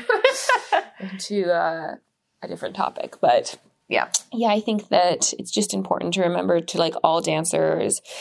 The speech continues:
Speaker 1: who are in university right now, who are about to leave and be-, become, you know, professional emerging working dancers, that be careful.
Speaker 2: Yeah.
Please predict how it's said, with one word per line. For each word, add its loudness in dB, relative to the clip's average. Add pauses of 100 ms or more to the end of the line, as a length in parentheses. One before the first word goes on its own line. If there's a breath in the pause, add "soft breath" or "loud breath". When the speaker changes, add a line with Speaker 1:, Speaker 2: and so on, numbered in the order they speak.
(160 loud breath)
Speaker 1:
who 4
are 4
in 0
university 0
right 2
now, -2 (1600 loud breath)
who 4
are 4
about 4
to 2
leave 2
and 4
be-, 4 (760 loud breath)
become, -2 (340)
you -2
know, 0
professional -2
emerging -2
working -6
dancers, -2
that 0 (1700 loud breath)
be 0
careful. -4 (380 soft breath)
Speaker 2:
Yeah. -2